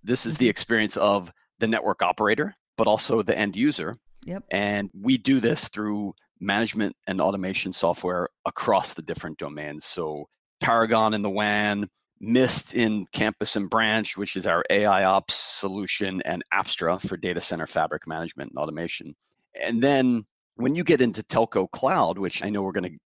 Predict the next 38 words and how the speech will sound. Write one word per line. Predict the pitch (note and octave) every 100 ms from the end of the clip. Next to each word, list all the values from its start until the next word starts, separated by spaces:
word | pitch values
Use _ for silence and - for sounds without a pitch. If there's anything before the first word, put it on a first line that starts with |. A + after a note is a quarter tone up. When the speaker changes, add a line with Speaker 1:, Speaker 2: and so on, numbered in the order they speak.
| -
Speaker 1:
dig | G#2 G2
into | F2+ F2+
further, | - C3 C#3 F#2 F2
Speaker 2:
Yeah, | G#3 D#3+
for |
sure. | D#3+ F#3+ D3+
Speaker 1:
our | E2 F2 -
Contrail | A#2+ B2 - A#2+ B2+ -
product, | - A#2+ B2+ D3+ G2+
or | -
C | - A#2+ A#2
N | G#2+
two, | - A2 B2 E3 -
is | G#2+ G#2+
Speaker 2:
Mm-hmm. | G#2
Speaker 1:
our | F#2
C | - A#2+
N | G#2
I, | F#2 D#2 C#2
our | C#2+
container | - - F2 G2 F#2+
network | F2+ F2+ F2+ F2
interface, | G2 G2+ - D#2+ D#2+ - _ _ _ -
but | B2+ G#2+
with | A2+ A2+ -
better | G#2+ A#2
features | - G2+ G#2 G2+
around | F#2 F#2
networking | F#2 - F2+ - F2+ C#2+
and | F2+
security | - F2 - F#2+ E2
than | D#2+ E2 F2
your | F2
typical | - G2+ - E2
C | - F2+
N | D#2+
I. | G2+ F#2+
And | F2 F2